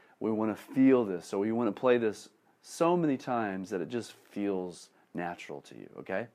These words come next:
So, the third level of this is a more abstract level. Instead of counting in three, one, two, three,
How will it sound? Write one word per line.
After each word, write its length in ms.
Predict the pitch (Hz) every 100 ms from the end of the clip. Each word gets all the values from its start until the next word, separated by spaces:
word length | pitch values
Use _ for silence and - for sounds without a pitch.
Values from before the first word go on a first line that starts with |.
| _ _ _ - - - - -
So, 360 | 160 131 - -
the 120 | 120
third 500 | 113 - 160 165 165
level 380 | 147 151 143 123
of 120 | 107
this 260 | 98 104 -
is 100 | 101
a 80 | 113
more 220 | 117 117
abstract 640 | 110 107 - 123 120 117
level. 280 | 110 98 82
Instead 220 | 82 -
of 120 | 117 -
counting 300 | 143 139 147
in 100 | 147
three, 420 | 139 123 117 123 - _ _ _ _ _ _ _ _
one, 320 | 92 90 87 - _ _ -
two, 320 | 92 85 76 - _ _ _
three, 280 | 120 123